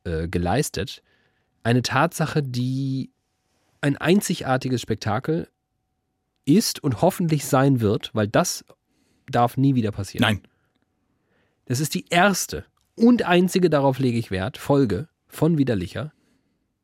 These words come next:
Speaker 1: wo wir nicht nur kein Bier trinken.
Speaker 2: Das gab's häufiger mal.
Speaker 1: Das ist passiert, das hatte auch gute Gründe.
Speaker 2: Es gab Tee, es gab Katerfolgen, da ging nur Tee.
Speaker 1: Wasser. Gab's auch.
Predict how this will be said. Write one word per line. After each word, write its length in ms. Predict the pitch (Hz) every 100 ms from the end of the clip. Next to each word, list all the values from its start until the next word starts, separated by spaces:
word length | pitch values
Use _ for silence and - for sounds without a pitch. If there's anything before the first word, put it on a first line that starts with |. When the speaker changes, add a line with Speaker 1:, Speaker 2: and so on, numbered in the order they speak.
| _ _ _ _ _ _ _ _ _ _
Speaker 1:
wo 180 | - 104
wir 240 | 98 92 - _ _ _ _ _ _ _ _ _ _ -
nicht 280 | 120 - -
nur 200 | 107 90
kein 340 | - 90 82
Bier 180 | 110 208
trinken. 440 | - - 73 - 147 -
Speaker 2:
Das 180 | - -
gab's 240 | 269 -
häufiger 320 | 117 87 85 52
mal. 160 | 58 - -
Speaker 1:
Das 200 | 90 -
ist 120 | 76
passiert, 600 | - - - 107 104 90
das 220 | 71 76
hatte 200 | - 101
auch 180 | 69 -
gute 280 | - 156 147
Gründe. 340 | - 98 123
Speaker 2:
Es 60 | 226
gab 240 | - -
Tee, 260 | - 127 147
es 80 | 98
gab 180 | 98 -
Katerfolgen, 760 | - 139 - 104 - 95 85
da 80 | 95
ging 180 | 95 139
nur 140 | 113
Tee. 220 | - 95 104
Speaker 1:
Wasser. 300 | 156 107 - _ _ _ _
Gab's 240 | - 165 160
auch. 200 | 160